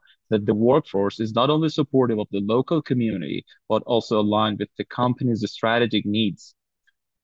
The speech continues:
Uh, next, uh, we address the decline in production efficiency. This decline is a symptom of the current employment policy,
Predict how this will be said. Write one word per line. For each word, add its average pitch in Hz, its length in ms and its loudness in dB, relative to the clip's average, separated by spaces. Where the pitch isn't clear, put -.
Uh, 107 320 2
next, 139 580 0
uh, 113 200 -2
we 120 120 6
address 120 560 2
the 107 100 -2
decline 123 400 0
in 117 100 2
production 117 540 0
efficiency. - 640 -2
This 117 200 -4
decline 117 760 2
is 113 380 0
a 110 140 2
symptom 123 520 0
of 107 240 0
the 107 120 2
current 139 280 0
employment 120 460 0
policy, 113 640 0